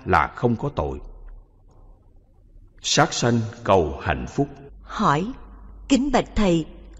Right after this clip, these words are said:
Speaker 2: nuôi con đến khi khôn lớn, dựng vợ gả chồng, làm lễ cưới thật to linh đình, cũng phải giết thật nhiều chúng sanh. Liệu làm ác như vậy, hạnh phúc của đôi uyên ương có được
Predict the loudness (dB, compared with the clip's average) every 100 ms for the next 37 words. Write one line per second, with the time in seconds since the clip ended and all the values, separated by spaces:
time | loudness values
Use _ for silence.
0 | -20 -4 4 6 6 2 0 0 2 0
1 | 0 0 2 4 4 4 2 -2 -14 -18
2 | 0 4 4 2 2 2 2 0 -2 0
3 | 4 4 0 -8 -16 -8 2 2 6 4
4 | 4 2 0 0 2 0 0 0 0 0
5 | 2 2 4 4 2 0 -8 -18 -20 -20
6 | 4 4 4 0 0 -2 0 -2 -2 2
7 | 2 4 0 0 2 0 0 -4 -12 -20
8 | -20 -20 -20 -20 -20 -8 2 4 6 4
9 | 2 2 0 0 0 0 2 4 6 4
10 | 2 -6 -20 -20 -6 0 0 2 0 4
11 | 4 6 4 4 0 2 0 0 0 0
12 | 4 2